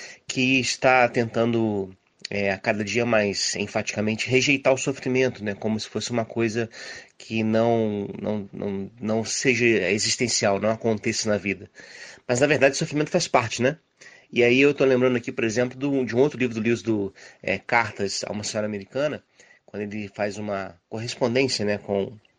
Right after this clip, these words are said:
uma senhora que não, não é citado o nome no, no livro, mas ele fala assim pra ela: é,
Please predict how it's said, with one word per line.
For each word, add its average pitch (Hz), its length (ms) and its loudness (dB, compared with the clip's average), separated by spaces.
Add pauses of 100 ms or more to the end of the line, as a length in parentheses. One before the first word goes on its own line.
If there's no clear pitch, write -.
(560)
uma 123 140 -2
senhora 123 260 2
que 123 100 0
não, 113 300 2 (260)
não 110 160 0
é 110 80 2
citado 110 300 0
o 104 40 -2
nome 110 280 2
no, 98 120 -4 (120)
no 107 40 0
livro, 107 360 0 (520)
mas 180 340 2
ele 123 100 2
fala 123 220 6
assim 143 200 2
pra 104 140 0
ela: 101 260 2 (460)
é, 104 640 2